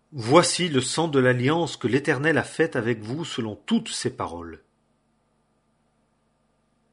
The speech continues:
Et Moïse et Aaron, Nadab et Abihu, et soixante-dix des anciens d'Israël montèrent.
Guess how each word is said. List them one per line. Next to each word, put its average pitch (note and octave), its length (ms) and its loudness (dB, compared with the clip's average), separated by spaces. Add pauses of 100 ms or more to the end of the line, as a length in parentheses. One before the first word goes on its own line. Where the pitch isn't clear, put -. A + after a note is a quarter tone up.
(680)
Et A#2 120 -2
Moïse D3+ 500 4
et G#2+ 140 0
Aaron, A#2+ 580 2 (140)
Nadab C3+ 440 0
et A2+ 120 2
Abihu, A2+ 480 -8 (160)
et A#2 80 -2
soixante-dix E3+ 800 -4
des A#2 200 -2
anciens C#3+ 300 -2
d'Israël A2+ 580 -4
montèrent. G2 760 -10